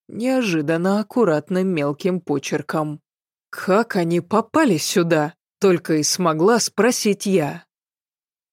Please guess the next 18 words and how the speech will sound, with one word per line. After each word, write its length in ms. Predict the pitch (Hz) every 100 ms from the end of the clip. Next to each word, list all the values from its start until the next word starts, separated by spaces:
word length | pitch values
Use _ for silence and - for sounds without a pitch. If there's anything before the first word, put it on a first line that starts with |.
| _
«Я 460 | - - 254 247 196
думаю...» 800 | 175 254 240 190 190 196 196 160 _ _ _ _ _ _ _ -
Она 300 | 208 220 185
тяжело 480 | 180 156 165 165 151
вздохнула. 920 | 156 151 - - 151 147 165 175 _ _ _ _ _ _ _ _
«Понимаете, 1120 | - 214 202 202 233 202 165 - 185 175 170 _ _ _ _ _ _ _ _
тогда, 560 | - 202 196 202 254 208 -
когда 420 | 214 202 196 220
все 320 | - - 233
это 320 | 214 208 196
случилось, 1120 | 196 - 214 202 - - 262 196 185 - - _ _ _
комнату 540 | 269 254 208 202 202 208
ведь 240 | 202 202
нам 300 | 240 226 196
так 340 | - 226 196 214
и 80 |
не 160 | 208 208
оставили. 1080 | 208 214 - 262 262 165 151 151 151 170